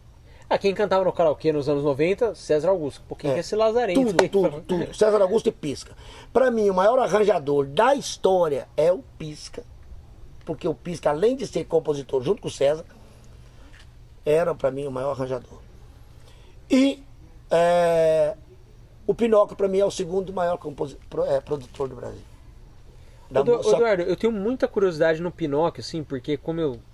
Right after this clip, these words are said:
Speaker 1: eu tenho trinta anos, é, eu vi o Pinóquio estourar. César Menotti Fabiano, Jorge Mateus. Aí ele lançou Jorge Mateus, César Menotti Fabiano, reinventou Guilherme Santiago, fez o Boteco do Gustavo Lima.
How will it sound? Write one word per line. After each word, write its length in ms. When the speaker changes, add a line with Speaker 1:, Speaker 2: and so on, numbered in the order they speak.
Speaker 1:
eu 100
tenho 240
trinta 360
anos, 500
é, 340
eu 140
vi 160
o 60
Pinóquio 440
estourar. 420
César 280
Menotti 300
Fabiano, 720
Jorge 420
Mateus. 680
Aí 100
ele 80
lançou 400
Jorge 260
Mateus, 720
César 300
Menotti 280
Fabiano, 600
reinventou 720
Guilherme 300
Santiago, 640
fez 340
o 100
Boteco 520
do 80
Gustavo 400
Lima. 360